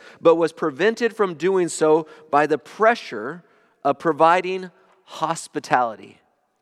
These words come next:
Martha wanted to hear Jesus, but, but there was a societal pressure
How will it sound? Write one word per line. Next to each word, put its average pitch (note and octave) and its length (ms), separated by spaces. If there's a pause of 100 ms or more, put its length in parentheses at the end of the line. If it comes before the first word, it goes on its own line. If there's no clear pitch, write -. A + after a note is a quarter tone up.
(800)
Martha G#3+ 460
wanted F#3 880 (420)
to F#3 120
hear G3+ 240
Jesus, F3+ 480
but, E3+ 220 (160)
but E3+ 100
there G3+ 140
was F3+ 160
a F3+ 80
societal A#3 720
pressure F#3 640